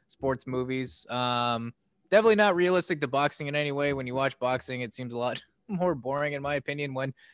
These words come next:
you were raised on the Rocky movies and thinks that,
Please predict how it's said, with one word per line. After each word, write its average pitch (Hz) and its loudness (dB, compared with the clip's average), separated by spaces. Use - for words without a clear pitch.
you 135 -4
were 143 2
raised 131 2
on 135 2
the 131 0
Rocky 127 2
movies 131 -2
and 120 -4
thinks 127 -4
that, 123 -2